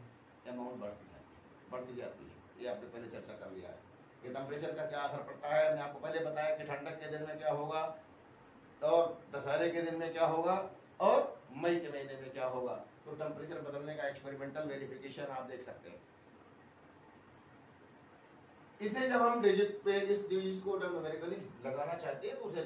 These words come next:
log यूज़ करते हैं, log x upon m equal to, इसी को जब applying log, log अप्लाई करते हैं तो log x upon m is equal to log k plus one upon m log p, ये आपने पढ़ रखा होगा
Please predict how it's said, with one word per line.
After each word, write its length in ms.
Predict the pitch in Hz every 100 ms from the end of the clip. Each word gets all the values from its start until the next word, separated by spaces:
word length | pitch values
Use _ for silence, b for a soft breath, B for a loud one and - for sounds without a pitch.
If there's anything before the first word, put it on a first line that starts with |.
| 127
log 300 | - - 151
यूज़ 180 | 143 139
करते 260 | 123 135
हैं, 240 | 147 202 202 - - - - - - - - -
log 320 | 131 156 170 180
x 120 | 180 175
upon 240 | 170 175
m 160 | 180 180
equal 240 | 170 170 175
to, 100 | 175 165
इसी 180 | 147 170
को 100 | 160
जब 200 | 147 135 - -
applying 360 | - 147 160 160
log, 220 | 156 151 - - - 104 123
log 200 | 151 165 170
अप्लाई 240 | 156 156
करते 240 | 156 156 156
हैं 200 | 185 - - - - - - -
तो 100 | 135 147
log 260 | 160 160 165
x 180 | - 147
upon 340 | 147 156 160 180
m 180 | 190 -
is 160 | 147 151
equal 260 | 151 156 160
to 140 | 208 254 - - - - -
log 500 | 139 165 180 180 -
k 60 | 190 208 226 285 - - - - - - 165
plus 220 | 180 175
one 260 | 175 185 180
upon 340 | 175 180 180 185 -
m 180 | 247 - - - 127 151
log 280 | 165 180 185
p, 180 | 190 185 165
ये 120 | 180
आपने 240 | 180 156 185
पढ़ 160 | 156
रखा 240 | 139 143 143
होगा 320 | 143 147